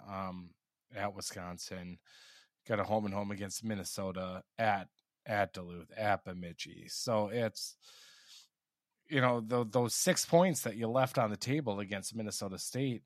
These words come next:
and Saint Thomas, I mean, that's, that, <laughs> that's what's really coming up to,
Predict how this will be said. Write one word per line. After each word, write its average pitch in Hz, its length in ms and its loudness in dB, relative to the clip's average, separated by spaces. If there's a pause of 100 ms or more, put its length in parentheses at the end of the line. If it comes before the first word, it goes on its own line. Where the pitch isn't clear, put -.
and 92 340 -8
Saint 95 280 -8
Thomas, 110 560 -4
I 98 80 -8
mean, 98 180 -6
that's, - 920 -2 (760)
that, 95 300 -2
<laughs> - 40 0
that's - 220 2
what's 135 200 0
really 113 280 0
coming 110 280 0
up 107 240 0
to, 98 240 -4